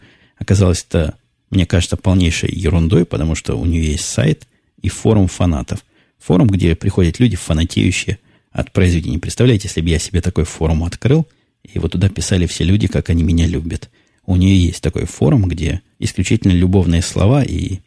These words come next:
теплые пожелания высказаны, так что, я думаю, у нее есть с кем пообщаться и есть с кем поговорить.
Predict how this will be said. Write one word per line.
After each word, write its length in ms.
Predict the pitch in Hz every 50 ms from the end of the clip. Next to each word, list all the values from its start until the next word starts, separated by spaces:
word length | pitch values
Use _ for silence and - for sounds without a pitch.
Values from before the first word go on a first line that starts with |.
| _ _
теплые 400 | _ - 98 87 - 85 90 90
пожелания 520 | - - 90 82 90 90 90 82 82 82 80
высказаны, 500 | 78 - - - - 69 71 127 98 90
так 240 | - - 90 - -
что, 160 | - - 80
я 80 | 82
думаю, 260 | 80 90 87 82 87 -
у 40 |
нее 180 | 78 80 82 82
есть 240 | 82 76 67 - -
с 40 | -
кем 200 | - - - 87
пообщаться 640 | - 65 65 - - - 127 131 127 - - - - - - -
и 60 | 85
есть 340 | 82 87 85 87 80 - -
с 40 |
кем 200 | - - 85 85
поговорить. 720 | - - 95 95 98 90 87 82 78 82 - - - -